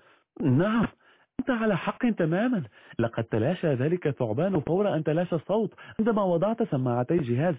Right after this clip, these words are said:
إم بي ثري على أذني." ربت صديقي على كتفي وهو يقول بإعجاب: "أنت عبقري حقا يا صديقي، لقد شاهدت أنا نوبيس في حين شاهد عامل آخر أن نداها،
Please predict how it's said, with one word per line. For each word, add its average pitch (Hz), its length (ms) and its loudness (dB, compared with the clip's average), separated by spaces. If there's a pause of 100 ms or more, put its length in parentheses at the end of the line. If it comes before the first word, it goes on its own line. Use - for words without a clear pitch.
إم 165 100 -2
بي 147 120 0
ثري 160 460 -2 (160)
على 196 160 0
أذني." 175 500 0 (440)
ربت 101 340 0
صديقي 101 480 0
على 82 280 -2
كتفي 101 400 -2
وهو 85 280 2
يقول 87 380 2
بإعجاب: 87 680 -2 (240)
"أنت 135 220 -2
عبقري 127 520 0
حقا - 400 -2
يا 95 240 2
صديقي، 92 400 -4 (680)
لقد 82 380 -2
شاهدت 101 380 -2
أنا 107 540 2
نوبيس 101 400 0 (320)
في 101 160 0
حين 120 360 2
شاهد 117 340 0
عامل 101 540 0
آخر 127 380 -2
أن 107 120 2
نداها، 123 500 -2